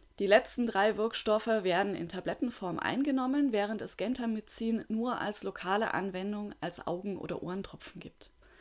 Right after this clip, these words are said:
Das liegt daran, dass das Gentamicin die Ohren und die Niere irreversibel schädigen würde, wenn man das systemisch einnimmt.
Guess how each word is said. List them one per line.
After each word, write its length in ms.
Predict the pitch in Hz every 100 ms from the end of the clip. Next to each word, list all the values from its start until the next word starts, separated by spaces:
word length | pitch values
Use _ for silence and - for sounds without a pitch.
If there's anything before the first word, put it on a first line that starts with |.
| - - - - - -
Das 200 | 185 -
liegt 180 | 233 226
daran, 240 | 214 208
dass 140 | 214 208
das 160 | 190
Gentamicin 840 | 180 220 214 196 185 - 226 247 226
die 140 | 202
Ohren 360 | - 202 240 226
und 140 | 202
die 100 | 196
Niere 440 | 190 226 226 233
irreversibel 680 | - 202 208 196 190 196 185
schädigen 540 | - 175 190 220 214
würde, 340 | 196 214 220 214 - - - _
wenn 160 | 196
man 140 | 202 190
das 180 | 180 -
systemisch 560 | 185 - 190 202 -
einnimmt. 560 | - 190 254 294 370